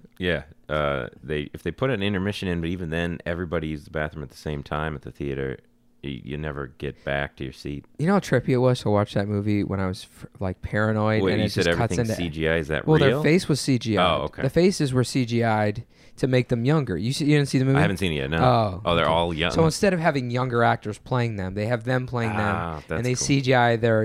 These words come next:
Speaker 2: y-, faces to make them younger. So anyways, I'm tripping out. I'm, like, sitting there watching this,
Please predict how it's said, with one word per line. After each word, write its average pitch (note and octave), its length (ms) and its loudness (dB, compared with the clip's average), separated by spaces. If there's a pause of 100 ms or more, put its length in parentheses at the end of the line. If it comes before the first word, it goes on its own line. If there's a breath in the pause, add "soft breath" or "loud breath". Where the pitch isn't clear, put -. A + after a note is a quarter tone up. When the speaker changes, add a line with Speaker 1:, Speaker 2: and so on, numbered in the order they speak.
(100)
Speaker 2:
y-, A2 240 -12
faces A#2+ 360 0
to - 60 -8
make G#2+ 180 -4
them G2+ 120 -10
younger. G#2+ 460 -6 (580 soft breath)
So - 140 0
anyways, A#2 560 -2 (100)
I'm C3 140 -6
tripping - 360 -4
out. B2 220 -2
I'm, A2 140 -2
like, G2+ 360 -4 (520 soft breath)
sitting C#3 340 2
there A#2 140 2
watching G#2 460 0
this, G2 380 -6